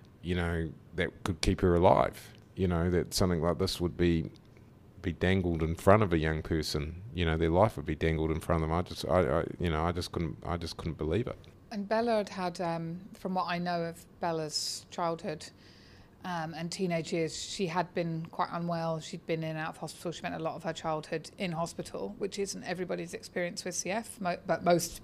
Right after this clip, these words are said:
Speaker 2: do have admissions into hospital. Um, but yeah, as you say, I remember in the story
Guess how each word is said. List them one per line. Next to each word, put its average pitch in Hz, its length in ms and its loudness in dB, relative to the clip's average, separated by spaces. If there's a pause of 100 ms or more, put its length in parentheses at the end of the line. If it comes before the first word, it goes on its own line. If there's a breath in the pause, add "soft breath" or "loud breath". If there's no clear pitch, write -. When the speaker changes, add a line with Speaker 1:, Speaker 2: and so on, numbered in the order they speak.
(140)
Speaker 2:
do 151 200 2
have 143 420 0 (440 loud breath)
admissions 180 480 -2
into 190 180 -2
hospital. 233 580 0 (520 loud breath)
Um, 180 280 4
but - 240 2
yeah, 175 380 8
as 170 160 0
you 175 80 -2
say, 160 440 4
I 185 80 2
remember 226 420 6
in 226 100 6
the 226 80 2
story 185 840 4